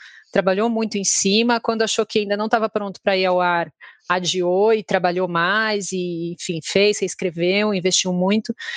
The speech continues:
É, então, eu acho que é uma coisa bastante importante, assim. Quanto ao, ao Vila Marim, eu, eu fiz al-, algumas matérias, até entrevistei ele agora quando, é, é,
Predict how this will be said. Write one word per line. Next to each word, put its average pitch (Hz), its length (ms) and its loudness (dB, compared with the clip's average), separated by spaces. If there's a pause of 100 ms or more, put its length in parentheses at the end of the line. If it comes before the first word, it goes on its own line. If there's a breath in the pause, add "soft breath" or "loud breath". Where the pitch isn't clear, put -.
(360 loud breath)
É, 196 440 2
então, 262 380 0
eu 254 140 4
acho 262 220 0
que - 80 -2
é 269 40 2
uma 269 120 0
coisa 254 600 0
bastante 226 440 -2
importante, 240 640 -2
assim. 165 340 -4 (380 loud breath)
Quanto 247 260 2
ao, 240 300 2
ao 196 300 0
Vila 175 200 -4
Marim, 185 680 -2 (440)
eu, 214 280 0
eu 208 120 4
fiz 247 360 0
al-, 214 180 2
algumas 185 560 0
matérias, 190 540 -2
até 196 180 -2
entrevistei 202 500 -2
ele 185 280 0
agora 175 400 0
quando, 170 640 -2
é, 165 480 0
é, 151 360 -2